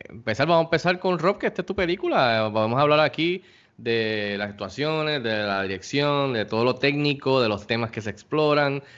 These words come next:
lo que quizás viéndola en estos días o hoy mismo como Luis,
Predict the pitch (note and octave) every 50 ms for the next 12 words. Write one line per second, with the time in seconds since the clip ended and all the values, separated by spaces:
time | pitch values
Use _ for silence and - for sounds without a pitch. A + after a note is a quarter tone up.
0 | - - - A2+ A2+ G#2+ G#2+ A2 G#2+ G#2 G#2+ G2+ - A2 A2+ A#2+ A#2 A2+ G#2+ -
1 | - - - _ _ _ _ _ A#2 A2+ A2+ A2+ A2+ A2+ A#2 A#2 A2+ A2+ A2+ A2
2 | - A#2 G#2+ G2 G2+ A2+ A#2 A#2 A#2 A2+ A2 A2 G#2+ G#2 F#2+ - G#2+ G#2 G2+ G2+
3 | G2+ G#2 A2 A2+ A2+ A#2 A#2+ A#2+ A#2+ A#2 A#2 A2+ A2 A2 A2+ A#2 B2 B2 A2+ A2